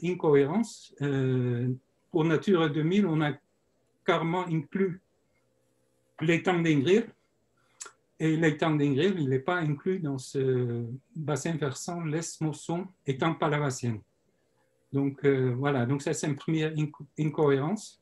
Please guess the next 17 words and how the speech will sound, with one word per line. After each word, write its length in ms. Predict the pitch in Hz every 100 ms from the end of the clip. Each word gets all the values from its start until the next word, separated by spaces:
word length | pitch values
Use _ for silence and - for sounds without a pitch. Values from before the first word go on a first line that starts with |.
| _
qui 80 | 135
peut 220 | - 175
poser 280 | 170 151 160
des 100 | 160
problèmes 480 | - 151 139 160 185 _ _ _ -
et 100 | 127
qui 180 | 147 - _ -
pose 280 | 202 202
en 80 | 175
effet 220 | 147 143
des 80 | 156
problèmes 460 | - 143 143 190 202
parce 200 | 151 -
qu'on 440 | - 139 135 131
l'a 180 | 147 135
vu 300 | 127 180 185
avec, 340 | 135 131 139